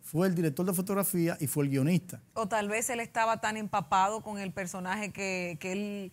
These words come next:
Speaker 1: Es posible,
Speaker 2: eh, contaba.
Speaker 1: pero, es posible, pero
Speaker 2: Orson
Speaker 1: la
Speaker 2: Welles con Citizen Kane.
Speaker 1: Sí, pero, sí, pero Orson Welles no participó como director de fotografía, ni tampoco, eh, eh,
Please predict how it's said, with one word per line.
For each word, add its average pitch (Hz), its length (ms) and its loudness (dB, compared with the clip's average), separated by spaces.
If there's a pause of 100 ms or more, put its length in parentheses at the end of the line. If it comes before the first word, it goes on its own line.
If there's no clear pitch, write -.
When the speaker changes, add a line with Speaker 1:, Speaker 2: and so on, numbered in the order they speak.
Speaker 1:
Es 226 120 4
posible, 247 540 6
Speaker 2:
eh, 165 40 6
contaba. 208 540 6
Speaker 1:
pero, 185 120 -2
es 202 60 2
posible, 226 460 2
pero 170 240 4
Speaker 2:
Orson 160 360 6
Speaker 1:
la 185 200 8
Speaker 2:
Welles 302 180 0
con 208 500 -4
Citizen 214 480 0
Kane. 208 400 0
Speaker 1:
Sí, 185 140 0 (160)
pero, 202 360 4
sí, 226 160 2
pero 202 160 4
Orson 165 200 4
Welles 180 160 4
no 196 100 0
participó 196 640 0
como 175 200 0
director 165 260 4
de 175 80 4
fotografía, 165 600 4
ni 175 80 4
tampoco, 151 500 0 (380)
eh, 151 840 4 (120)
eh, 131 580 -4